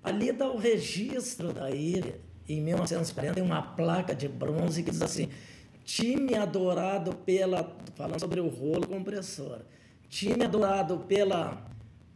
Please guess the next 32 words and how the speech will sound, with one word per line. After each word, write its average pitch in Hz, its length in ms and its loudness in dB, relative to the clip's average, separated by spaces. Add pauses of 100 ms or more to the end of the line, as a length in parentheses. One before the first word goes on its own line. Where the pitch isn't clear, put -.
(160)
torcida 240 880 4
e 247 80 -2
pela 226 420 2
imprensa." 202 1600 -2 (160)
Tá 240 120 -6
lá 277 100 -4
escrito, 302 440 -4
já 185 100 -2
publiquei 226 420 -2
isso 196 280 0
no 156 80 -6
blog. 127 220 -6 (680)
Quer 170 80 -4
dizer, 202 140 2
de-, - 540 0
e 240 40 4
li 262 180 4
muito 294 500 0
os 135 360 -4
jornais 156 500 0
em 170 60 0
mil 180 200 2
novecentos 185 460 -2
e - 40 -8
quarenta, 180 540 0 (360)
e - 80 -6
é 139 80 0
de 143 200 0
mil 160 180 4
novecentos 180 540 0
e - 40 -10
quarenta - 540 -2